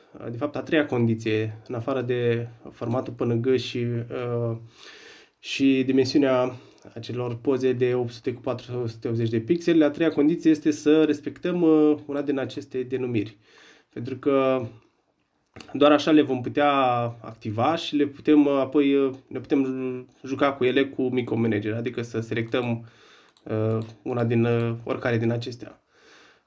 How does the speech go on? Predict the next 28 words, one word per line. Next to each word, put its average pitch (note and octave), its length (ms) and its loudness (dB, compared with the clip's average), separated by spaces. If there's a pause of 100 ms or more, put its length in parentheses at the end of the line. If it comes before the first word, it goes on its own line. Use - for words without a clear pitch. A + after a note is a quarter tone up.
(240)
Uh, A2 300 -6
eu D3 120 4
am F3+ 140 4
creat D#3+ 300 2
aici, D3 460 0
uh, A#2+ 440 -2 (1400)
în A#2 120 -8
același, B2 760 -2
uh, A#2+ 280 -2
în A#2+ 100 -2
același B2+ 360 -4
folder, E3+ 340 2
uh, C#3+ 280 -4
în C#3 120 0
aceeași C#3+ 360 0
arhivă F3 260 0
o F3 80 6
să D#3+ 140 2
găsiți D3+ 480 0 (600)
și - 180 -4
trei, D#3 380 8
uh, B2+ 320 0
să A#2 160 -12
zic B2+ 180 -10
așa, C3 180 -6
logo-uri B2+ 360 -4
custom, E3+ 540 2
uh, D#3 360 4